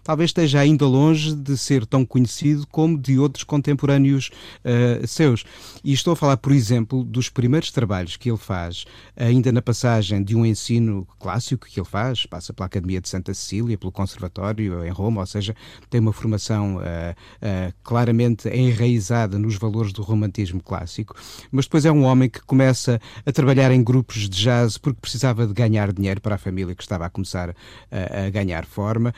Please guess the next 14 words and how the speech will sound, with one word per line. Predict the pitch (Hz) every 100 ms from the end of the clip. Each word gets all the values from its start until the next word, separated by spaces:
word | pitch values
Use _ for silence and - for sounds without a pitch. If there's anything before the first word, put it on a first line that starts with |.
| - 120
Eh, | 120
começou | - 139 - 139 143 143 131
por | - 123
fazer | 131 127
ghostwriting | 110 135 120 - 117 120 127 - 110 - -
para | 117 107
estações | 104 - 117 120 101
de |
rádio | 98 107 110 92 95 95
e | 101
depois | - 101
mais | 98 92
tarde | - 98 90
de, | 85 87